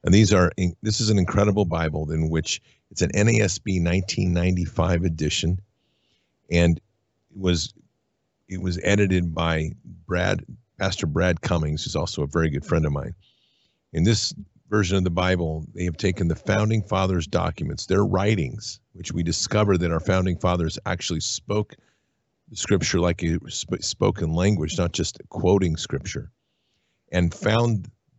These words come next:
place within scripture that these founding documents fit. And so as you read through the Bible, you will find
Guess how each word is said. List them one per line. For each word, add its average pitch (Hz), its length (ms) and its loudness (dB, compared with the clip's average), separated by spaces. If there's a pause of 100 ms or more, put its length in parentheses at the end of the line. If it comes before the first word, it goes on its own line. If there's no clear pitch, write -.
(120)
place 107 400 0
within 107 340 0
scripture 90 460 -2
that 80 160 -4
these 90 180 -4
founding 92 380 0
documents 82 600 -2 (160)
fit. 90 360 0 (340)
And 85 140 0
so 87 160 2
as 95 260 4
you 92 160 2
read 107 300 2
through 104 200 2
the 90 100 -2
Bible, 87 380 0
you 82 140 0
will 85 120 2
find 87 580 -2